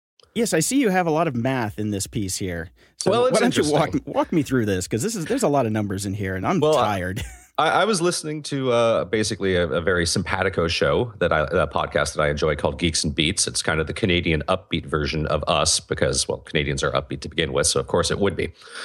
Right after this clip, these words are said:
Speaker 2: Um, and, and w-, it's a, one guy's a tech guy, the other guy is a radio guy who's been in the music industry forever, and he did a, they, he did a pretty interesting breakdown of, of the album and the finances while he was trying to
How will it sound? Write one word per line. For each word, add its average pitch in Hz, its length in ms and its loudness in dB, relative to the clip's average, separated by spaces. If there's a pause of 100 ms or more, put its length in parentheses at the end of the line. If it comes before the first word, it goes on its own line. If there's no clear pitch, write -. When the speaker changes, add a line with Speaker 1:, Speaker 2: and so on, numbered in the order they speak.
(240)
Speaker 2:
Um, 110 560 2
and, 131 320 4
and 135 180 2
w-, 123 160 2
it's 110 300 0
a, 123 160 4
one 127 200 0
guy's 120 220 0
a 123 60 -2
tech 90 200 -2
guy, 90 220 2
the 82 120 -2
other 80 100 0
guy 80 240 2
is 78 180 -2
a 80 140 0
radio 80 320 0
guy 73 320 2
who's 71 120 -2
been 71 120 -6
in 69 80 -8
the 69 40 -12
music 71 220 -6
industry 71 300 -4
forever, 95 440 2
and 95 140 2
he 175 160 0
did 202 180 2
a, 175 220 2
they, 151 200 0
he 170 180 2
did 165 200 2
a 160 80 4
pretty 151 300 -2
interesting 135 380 0
breakdown 82 640 2
of, 78 360 0
of 78 180 -2
the 85 120 0
album 87 380 2
and 78 160 0
the 69 60 -2
finances 76 840 -2
while 73 320 -2
he 82 60 -6
was 73 120 -4
trying 78 300 -2
to 73 320 -6